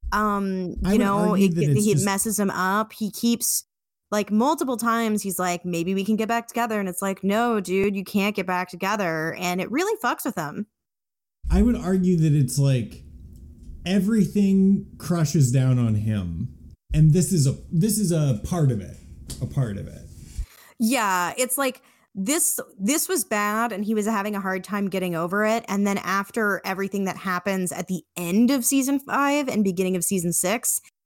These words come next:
Speaker 1: he's just in a bad, bad way, you know? Because basi-,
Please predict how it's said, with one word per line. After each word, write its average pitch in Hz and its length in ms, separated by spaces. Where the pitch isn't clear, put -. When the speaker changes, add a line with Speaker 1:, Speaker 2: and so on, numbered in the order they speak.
Speaker 1:
he's 226 340
just - 220
in 214 140
a 202 60
bad, 165 680
bad 165 320
way, - 540
you 202 120
know? 190 380
Because 247 380
basi-, 277 300